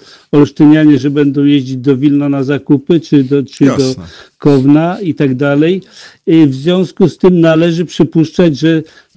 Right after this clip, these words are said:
Speaker 1: to będzie ruch tranzytowy, a jak tranzytowy, to znowu nie osobowy, bo aż tak dużo Niemców na Litwę nie jeździ, ani Litwinów do Niemiec. W związku z tym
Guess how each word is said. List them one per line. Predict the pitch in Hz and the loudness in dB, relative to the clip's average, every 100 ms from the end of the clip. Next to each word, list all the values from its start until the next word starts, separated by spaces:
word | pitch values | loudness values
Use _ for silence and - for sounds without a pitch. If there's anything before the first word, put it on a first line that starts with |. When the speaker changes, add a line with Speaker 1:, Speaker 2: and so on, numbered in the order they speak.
| - | 0
Speaker 1:
to | 170 | 0
będzie | 151 156 156 156 170 190 | 2 2 2 0 -2 -2
ruch | 165 143 165 156 | 0 2 2 0
tranzytowy, | - 170 160 143 147 151 131 151 185 - - _ | 0 2 2 0 0 0 0 -2 -4 -6 -20 _
a | - | 0
jak | 170 175 | 2 2
tranzytowy, | - 180 170 160 - 170 170 | 0 0 2 0 0 0 0
to | - 156 | 0 0
znowu | 160 170 156 | 0 0 0
nie | 151 | 0
osobowy, | 143 - 139 147 151 | 0 -2 0 0 -2
bo | 156 147 | -2 -4
aż | 127 | -2
tak | 156 139 | -2 0
dużo | 151 147 | 0 0
Niemców | 147 151 143 147 135 | 2 2 0 -4 -2
na | 147 | 0
Litwę | 147 147 147 151 | 0 -2 -2 2
nie | 139 135 | 4 4
jeździ, | 143 139 143 | 4 2 0
ani | 139 139 | -2 0
Litwinów | 135 139 - 147 135 | -2 -6 0 2 2
do | 123 135 | -2 -2
Niemiec. | 135 143 175 | 0 0 -2
W | |
związku | 151 165 160 165 | -2 -2 -2 -4
z | 139 | 0
tym | 175 | -2